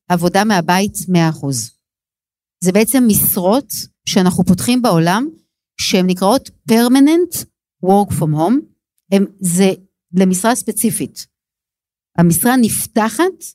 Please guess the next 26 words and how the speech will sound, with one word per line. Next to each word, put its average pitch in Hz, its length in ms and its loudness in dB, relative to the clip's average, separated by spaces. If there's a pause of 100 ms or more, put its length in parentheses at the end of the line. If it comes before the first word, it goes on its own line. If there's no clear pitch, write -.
(260)
לתפקידים 196 560 0
מהבית, 175 580 -2 (440)
לכן 214 240 0
לא 214 160 2
כל 220 140 0
משרה 190 540 0 (420)
זה 165 160 -2
רלוונטי 170 440 0
לה. 214 160 -2
אני, 170 440 2
גם 165 80 0
אם 165 100 2
הייתי 165 160 -2
רוצה, 156 280 -2
לא 156 60 4
יכולה 160 220 0
לעבוד 151 240 0
מהבית, 151 420 -2
אני 139 280 0 (560)
צריכה - 160 -2
לפגוש 156 300 -2
אתכם 160 260 -2 (600)
בעולם 160 360 0
האמיתי. 160 400 -2 (580)
אמ, 190 340 2 (340)
אבל 196 200 0